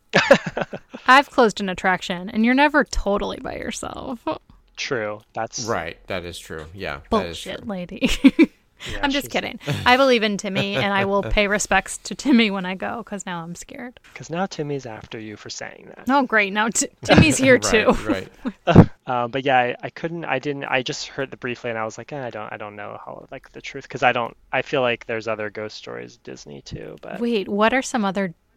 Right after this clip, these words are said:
Speaker 2: Disney ghost stories?
Speaker 1: I, I didn't read all about them, but I saw, like, other people being like, "Oh, there's, you know, other ghosts."
Speaker 2: Probably more.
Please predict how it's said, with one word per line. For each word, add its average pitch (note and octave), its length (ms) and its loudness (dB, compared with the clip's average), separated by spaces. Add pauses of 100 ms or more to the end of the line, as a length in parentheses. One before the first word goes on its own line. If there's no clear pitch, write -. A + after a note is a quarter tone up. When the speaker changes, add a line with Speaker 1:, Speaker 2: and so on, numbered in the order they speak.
(120)
Speaker 2:
Disney E3+ 360 -10
ghost F#3 280 -10
stories? - 680 -16
Speaker 1:
I, D#3 60 -4 (120)
I D3 60 -6
didn't D3 260 -4
read C3+ 220 0
all E3 160 4
about E3+ 240 0
them, F3+ 120 -4
but B2+ 120 2
I A#2 60 2
saw, A#2 320 2
like, A2+ 260 -2
other A2+ 200 0
people A2+ 240 -8
being A2 160 -6
like, A2+ 140 -6
"Oh, G#3 120 -2
there's, A2 520 -4
you A2+ 140 -12
know, G2 260 -10 (100)
other G#2+ 240 -8
ghosts." G2+ 240 -8
Speaker 2:
Probably - 300 -6
more. - 240 -14